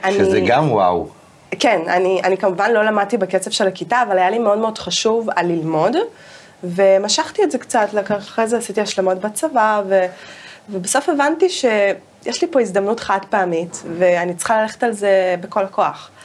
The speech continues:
Speaker 2: וכך היה.
Speaker 1: זה נשמע שאת, אה, קודם כל, הטוטליות, אתה יודע, שמענו את זה גם אצל הג'ודוקה שהיו אצלנו כאן, שברגע שבאמת נכנסים למשהו בטוטליים,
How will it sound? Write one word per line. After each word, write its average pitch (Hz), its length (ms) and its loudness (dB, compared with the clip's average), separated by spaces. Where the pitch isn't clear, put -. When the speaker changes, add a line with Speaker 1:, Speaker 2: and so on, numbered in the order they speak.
Speaker 2:
וכך 170 1300 -2
היה. 185 240 0
Speaker 1:
זה 104 180 -4
נשמע 101 340 0
שאת, - 360 0
אה, 98 60 2
קודם 107 200 -2
כל, 98 240 0
הטוטליות, 92 800 0
אתה 87 100 -2
יודע, 104 160 2
שמענו 92 380 -4
את 82 60 -4
זה 92 80 0
גם 92 220 -2
אצל 87 300 -4
הג'ודוקה 85 800 0
שהיו 90 280 -2
אצלנו 87 360 -8
כאן, 95 280 -4
שברגע 92 460 -2
שבאמת 92 500 -4
נכנסים 98 340 -6
למשהו 101 360 -2
בטוטליים, 135 640 0